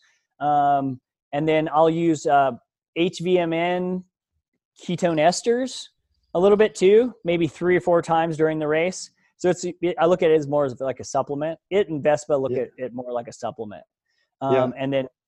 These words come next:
Speaker 1: my constant calories are coming from Goo products.
Speaker 2: So, I mean, that's pretty insane to win Hardrock two thousand eighteen. That's gotta be not just a game changer, but I guess a life changer.
Speaker 1: Well, it's, uh, definitely, like, out of all my wins, that's one of the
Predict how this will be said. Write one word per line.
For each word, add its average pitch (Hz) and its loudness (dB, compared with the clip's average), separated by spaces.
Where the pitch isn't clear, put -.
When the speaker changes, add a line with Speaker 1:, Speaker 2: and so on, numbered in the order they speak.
Speaker 1:
my 139 0
constant 143 -2
calories 131 -4
are 120 -16
coming 120 -12
from 110 -16
Goo 113 -10
products. 98 -14
Speaker 2:
So, 208 4
I 175 4
mean, 190 4
that's 208 4
pretty 190 2
insane 156 2
to 131 -2
win 156 0
Hardrock 139 2
two 143 -4
thousand 143 2
eighteen. 135 -4
That's 160 4
gotta 160 2
be 139 -2
not 147 -2
just 156 -2
a 139 0
game 135 0
changer, 170 -4
but 123 0
I 127 4
guess 139 -4
a 117 -2
life 120 -2
changer. 113 -6
Speaker 1:
Well, 262 8
it's, 262 4
uh, 240 4
definitely, 262 4
like, 202 6
out 202 6
of 214 8
all 208 8
my 175 4
wins, 180 0
that's 160 4
one 170 0
of 147 -2
the 127 -4